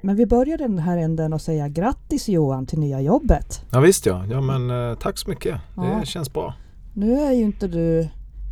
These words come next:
Speaker 1: chef för Förhandlarna längre, utan nu är du värvningschef.
Speaker 2: Ja.
Speaker 1: Ja, vad innebär det?
Speaker 2: Ja, men det innebär att, eh, jag och, eh, hela Kommunal ska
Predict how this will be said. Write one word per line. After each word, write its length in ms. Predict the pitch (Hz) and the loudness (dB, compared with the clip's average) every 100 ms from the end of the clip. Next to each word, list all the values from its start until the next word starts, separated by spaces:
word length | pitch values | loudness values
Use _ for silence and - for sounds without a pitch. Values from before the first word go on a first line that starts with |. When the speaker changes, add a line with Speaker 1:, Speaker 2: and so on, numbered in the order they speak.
| - | -4
Speaker 1:
chef 300 | 180 160 151 - - | -2 0 -2 -6 -10
för 140 | - 160 | -6 -4
Förhandlarna 720 | - 139 165 151 147 147 147 | -4 -4 -2 -2 -2 -2 -2
längre, 400 | 143 143 147 143 | -4 -4 -4 -4
utan 240 | 147 160 143 | -4 -4 -2
nu 100 | 170 | 0
är 80 | |
du 100 | 226 | 0
värvningschef. 800 | 240 214 147 135 135 - 285 180 - - - - | 4 4 2 0 -4 0 4 4 2 -12 -16 0
Speaker 2:
Ja. 360 | 135 107 131 165 - - | 6 8 6 2 -8 -6
Speaker 1:
Ja, 280 | 175 143 123 - | -2 -2 -4 -6
vad 280 | 185 190 170 | 2 4 4
innebär 520 | 147 139 135 127 120 | 4 2 0 -2 -4
det? 220 | 120 98 107 - - - - - - - | -4 -6 -8 -8 -8 -10 -20 -20 -20 -16
Speaker 2:
Ja, 80 | - | -6
men 100 | 110 | 0
det 60 | 127 | 2
innebär 640 | 143 123 117 120 117 113 117 | 4 2 4 6 6 4 0
att, 460 | 117 113 - - - | 0 -2 -4 -10 -4
eh, 60 | 113 110 110 110 107 107 95 92 92 87 - - | -2 -2 -4 -4 -6 -6 -6 -6 -6 -6 -8 -4
jag 380 | 110 117 131 120 | -2 -2 -2 -4
och, 300 | 117 - - | -8 -8 -6
eh, 200 | 101 110 | -4 -2
hela 240 | 117 110 | -2 -4
Kommunal 420 | - 107 104 120 | -6 -6 -4 -4
ska 320 | 127 117 113 | -4 -6 -8